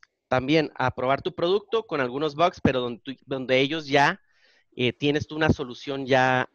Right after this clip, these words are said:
a su problemática, ¿no? Y él dice que en esta segunda fase ya es, ya tienes product market fit, ¿no? Eh, y después en una tercera, que son cuando empie-, empieza la, la, digamos, la etapa viral, son aquellos usuarios que están dispuestos a platicar de tu producto,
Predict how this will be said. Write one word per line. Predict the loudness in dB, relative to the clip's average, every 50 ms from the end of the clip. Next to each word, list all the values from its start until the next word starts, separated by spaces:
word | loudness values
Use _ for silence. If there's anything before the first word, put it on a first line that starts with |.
| _ _
a | -6 -4 -4
su | -4 -8 -16
problemática, | _ -12 -10 -8 -6 -4 -4 -4 -4 -6 -6 -8 -6 -6 -6
¿no? | -6 -6 -10 -10 _ _ _ _ _ _ _ _ _ _ _ _
Y | 0 0 0
él | 2 0
dice | 0 -2 0 0
que | 0 0
en | -2 -2
esta | -2 -4 -6
segunda | -4 -6 -4 -2 -2 0
fase | 2 4 4 4 2 0 0
ya | 4 4 4
es, | 4 2 -4 -4 -2
ya | -2 0
tienes | 0 -2 -4 -4
product | -2 -2 -4 -4 -4 -6
market | -6 -6 -4 -4 -6 -8
fit, | -6 -4 -4 -4 -4 -6
¿no? | -10 -12 -12 -12 _ _ _ _ _ _ -20 _ _ _ _ _ _ _
Eh, | 0 2 4 4 2 2 0 -2 _ _ _
y | 0 0
después | 0 0 0 0 2 2 4 4
en | 2 0
una | 0 -2 0
tercera, | 0 0 0 2 2 2 2 2 2 0 -4 _ _ _ _ _ _ _ _ _ _ _ -2
que | -2 -2
son | -2 -2 -6 -6
cuando | -4 -4 -4 -4 -4
empie-, | -6 -4 -2 -2 -2 -2
empieza | -2 -4 -2 -2 -2 2 2 2 4
la, | 4 2 0 0
la, | 0 0 0 2 2 2 0 -4 -6 -10 _ _ _ _ _ _ _
digamos, | 0 0 0 2 2
la | 0 2
etapa | 2 0 2 4 4 4
viral, | 4 4 4 4 2 2 -2 _ _ _ _ -20 -20 -20 -20 -20 -20 -20 -18 -18 -16 -14
son | -6 -4 0 0
aquellos | 0 0 2 0 0 0 -2
usuarios | -8 -2 2 4 4 4 4 2 -2 -4 -8 -8
que | -2 2 2 4 4 4 4 2 2 0 _ _
están | -8 -6 -2 -2 0 0
dispuestos | 0 -2 -4 -2 -2 -2 -2 -2 -4 -6
a | -4
platicar | -2 -2 -4 -4 -2 0 0 0
de | 0 -4
tu | -8 -8 -6
producto, | -4 -2 -2 -2 -4 _ _ _ -8 -8 -8